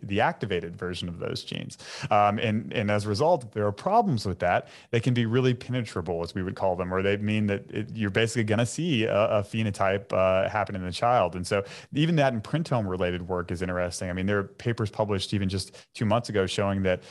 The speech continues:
that, uh, for instance, uh, marijuana can, can increase the, some of the markers which have been shown to be correlated with autism, for instance, um, and, and definitely in sperm. And so, so this is definitely a growing area, but I, I think it just goes to show you once again that,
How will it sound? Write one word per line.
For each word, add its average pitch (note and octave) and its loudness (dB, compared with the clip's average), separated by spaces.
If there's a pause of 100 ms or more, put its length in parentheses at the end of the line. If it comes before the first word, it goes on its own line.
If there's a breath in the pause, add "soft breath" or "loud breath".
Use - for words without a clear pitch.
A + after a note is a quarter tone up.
(180 loud breath)
that, F2+ 0
uh, F2+ 2
for F#2 -4
instance, F2+ -2
uh, F#2 4
marijuana G2 2
can, F#2+ -2
can G#2 -2
increase G#2+ -2
the, G2 -4
some G#2 -8
of G2+ -6
the F#2+ -4
markers G2 0
which G2 -4
have F#2 -2
been G2 -4
shown G2 0
to F#2 -6
be F#2+ -2
correlated F#2 -2
with F#2+ -2
autism, F#2 -2
for - -10
instance, - -10 (280 loud breath)
um, G2 4
and, G#2+ 0
and G2 -2
definitely G2 -2
in F#2 -2
sperm. A#2 0
And F2+ -6
so, G2+ 2 (220 loud breath)
so B2 4
this C#3+ 2
is C#3+ 0
definitely C#3+ 2
a A#2 0
growing A#2+ 2
area, G2+ 2
but A#2+ 0
I, A#2+ 4
I A#2 0
think B2 -2
it A#2 -4
just G#2+ -4
goes A2 2
to G#2+ -4
show A2+ 0
you G#2 0
once G2+ -2
again G#2 0
that, F#2 2